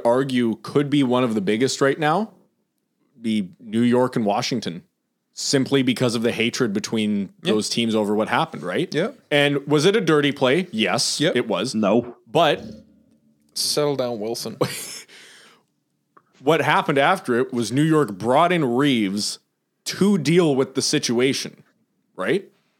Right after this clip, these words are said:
Speaker 1: That's where rivalries are born, is where stuff like that happens, because you know it's only a matter of time before Wilson or Reeves does something to the other team that the other guy doesn't like, and it turns into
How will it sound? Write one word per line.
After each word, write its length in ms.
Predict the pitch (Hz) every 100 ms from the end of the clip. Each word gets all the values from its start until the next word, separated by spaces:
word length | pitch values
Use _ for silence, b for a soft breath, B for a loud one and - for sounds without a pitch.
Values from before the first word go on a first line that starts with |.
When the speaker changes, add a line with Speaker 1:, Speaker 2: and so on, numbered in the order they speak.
| _ _ _ _ _ 107
Speaker 1:
That's 360 | 147 160 - -
where 380 | 139 123 143 143
rivalries 640 | 117 113 127 123 123 123 110
are 60 |
born, 380 | 95 117 147 90
is 140 | 98
where 120 | 95 113
stuff 380 | - 139 139
like 200 | 139 120
that 200 | - 113
happens, 420 | 113 117 127 90 82
because 400 | 107 123 107 104
you 140 | 123 135
know 160 | 147
it's 120 | 147
only 200 | 127 135
a 60 | 156
matter 260 | 156 165 170
of 100 | 151
time 340 | 170 165 143
before 320 | 127 - 120
Wilson 400 | 107 120 120 120
or 280 | 120 123 156
Reeves 560 | 147 165 139 110 113 113 b b -
does 220 | 120 123
something 600 | - - 175 180 139 135
to 100 | 127
the 140 | 120 120
other 180 | 127
team 320 | 127 120 113 113
that 100 | 107
the 140 | 104
other 160 | 117 139
guy 280 | 131 123
doesn't 320 | 120 120 117 131
like, 360 | 147 110 - _ _ _ _ _ -
and 140 | 143
it 180 | 160 -
turns 380 | - 147 165 127
into 600 | 123 127 - 117 113